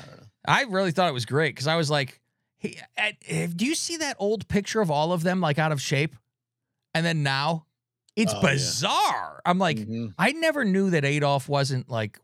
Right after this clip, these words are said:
Speaker 2: always this.
Speaker 1: Yeah.
Speaker 2: He wasn't even close to this.
Speaker 1: Mm-mm.
Speaker 2: I'm like, "Fuck." And now he bagging Maxine 'cause of that. Well,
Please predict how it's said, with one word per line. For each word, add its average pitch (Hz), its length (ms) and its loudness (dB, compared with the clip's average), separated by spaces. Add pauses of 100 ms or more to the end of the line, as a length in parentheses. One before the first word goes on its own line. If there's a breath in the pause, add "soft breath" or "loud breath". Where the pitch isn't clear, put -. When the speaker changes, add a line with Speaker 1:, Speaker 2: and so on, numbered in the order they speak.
Speaker 2:
always 120 460 0 (120)
this. - 520 0 (560)
Speaker 1:
Yeah. 73 240 -12 (160)
Speaker 2:
He 247 100 2
wasn't 294 240 2
even 214 120 0
close 208 340 2
to 127 120 -4
this. - 440 -8 (280)
Speaker 1:
Mm-mm. 101 400 -14 (260)
Speaker 2:
I'm 156 60 2
like, 131 200 2
"Fuck." 208 440 -6
And 127 120 -10
now 156 160 -2
he 151 80 -2
bagging 147 480 -2
Maxine 156 400 -4
'cause - 100 -12
of 104 80 -10
that. - 160 -8
Well, 196 260 0